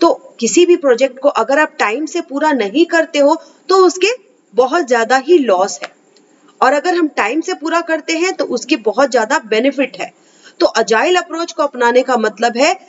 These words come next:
कि किसी भी project को, किसी भी काम को बहुत ही जल्दी करना और बहुत ही सुविधाजनक रूप से करना,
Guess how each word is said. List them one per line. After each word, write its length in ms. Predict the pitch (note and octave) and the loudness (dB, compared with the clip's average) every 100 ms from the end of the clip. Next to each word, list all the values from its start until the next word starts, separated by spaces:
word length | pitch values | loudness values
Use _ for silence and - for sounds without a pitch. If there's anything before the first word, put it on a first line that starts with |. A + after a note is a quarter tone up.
| _ - | _ -4
कि 60 | |
किसी 340 | - C4+ C4 E4 | -2 -2 2 2
भी 100 | F4 | 2
project 480 | C4+ B3 B3 B3 | 0 0 0 -2
को, 120 | D#4+ E4+ | -6 -8
किसी 360 | - B3 E4+ | -8 0 2
भी 100 | F4+ | 2
काम 320 | - B3 A3 | -2 -2 -2
को 280 | G#3+ D4 D#4+ - _ _ | -2 -2 -2 -4 _ _
बहुत 380 | A3+ B3+ E4 E4+ | -2 2 0 2
ही 100 | E4+ | -2
जल्दी 420 | A3+ A3 A3+ F4 | 0 0 2 0
करना 480 | D#4+ C4 A3+ A3+ C#4+ - _ - | 2 0 0 0 -2 -4 _ -2
और 140 | A#3+ | -2
बहुत 360 | G#3 G#3 A#3+ D#4+ | -2 -6 -4 -2
ही 80 | |
सुविधाजनक 680 | C#4+ A#3 A#3 A#3 A3 A3+ B3 | -4 -4 -2 0 0 0 0
रूप 180 | G#3 G3 | -2 -2
से 180 | F#3 D4+ | 0 0
करना, 420 | - G#3 F#3 - | 2 -2 -4 -14